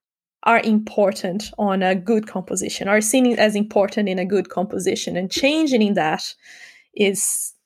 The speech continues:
tricky and challenging and takes time. And I guess when we talk about that, what comes to the forefront of everybody's mind, especially for a speaker of Romance language such as myself, is gender neutrality. So if you work in a language that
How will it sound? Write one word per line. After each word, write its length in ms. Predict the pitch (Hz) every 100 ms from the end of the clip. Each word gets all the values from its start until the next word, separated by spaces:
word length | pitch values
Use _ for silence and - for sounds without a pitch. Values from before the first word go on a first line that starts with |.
| _ _
tricky 400 | 349 294 - -
and 160 | 214
challenging 540 | 214 277 240 214 202 185
and 200 | 214 214
takes 240 | 233 -
time. 360 | 381 330 202 202
And 280 | 214 208 -
I 220 | - -
guess 260 | 226 247 -
when 120 | 233
we 80 | 226
talk 240 | 226 214
about 220 | 220 208
that, 220 | 214 208 208 - _ - _ _
what 180 | 220 220
comes 320 | 214 214 214
to 380 | 214 208 208 202
the 100 | 208
forefront 480 | - 277 277 220
of 100 | 214
everybody's 400 | 202 202 196 208
mind, 440 | 269 277 262 247 240
especially 520 | - - 339 - 240
for 140 | 220 202
a 40 |
speaker 320 | - 214 214
of 160 | 214 214
Romance 320 | 208 202 208
language 340 | 202 190 190
such 240 | - 196 202
as 140 | 190
myself, 580 | 190 190 - 190 190 - _ - - - -
is 260 | 208 202
gender 320 | 180 220 208
neutrality. 720 | 196 185 - 185 208 262 208 196
So 260 | - 190
if 200 | 202 208
you 60 | 196
work 200 | 190 196
in 80 | 202
a 60 |
language 560 | 185 190 202 220 214 -
that 340 | 180 175 175